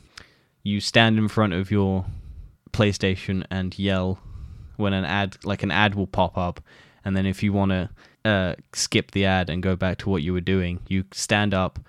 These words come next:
yell at the T V, the ad <laughs> company brand name, and then it will go away. <laughs> So you have to acknowledge the ad, basically. They've never used it, but they own the patent for it. <laughs> So, like,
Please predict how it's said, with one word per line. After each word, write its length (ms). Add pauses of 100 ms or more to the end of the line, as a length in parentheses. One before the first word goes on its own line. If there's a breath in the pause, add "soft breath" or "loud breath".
(260 soft breath)
yell 300
at 80
the 100
T 300
V, 400 (120)
the 300
ad 440
<laughs> 20
company 500
brand 540
name, 500
and 180
then 280
it 160
will 100
go 240
away. 400 (140)
<laughs> 60 (580 soft breath)
So 120
you 80
have 160
to 120
acknowledge 600
the 160
ad, 260
basically. 600 (140)
They've 120
never 220
used 400
it, 160 (240)
but 140
they 140
own 120
the 80
patent 500
for 280
it. 120 (240)
<laughs> 240
So, 280 (1200 loud breath)
like, 160